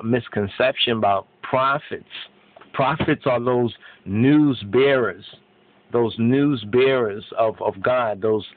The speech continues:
those human news bearers, those who bear forth the news. It's not always just to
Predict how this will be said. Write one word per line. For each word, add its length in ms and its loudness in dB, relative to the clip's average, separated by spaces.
those 300 2
human 480 0
news 520 4
bearers, 500 0
those 340 0
who 200 2
bear 300 2
forth 320 2
the 80 0
news. 280 2
It's 80 -10
not 160 2
always 340 0
just 200 -4
to 180 0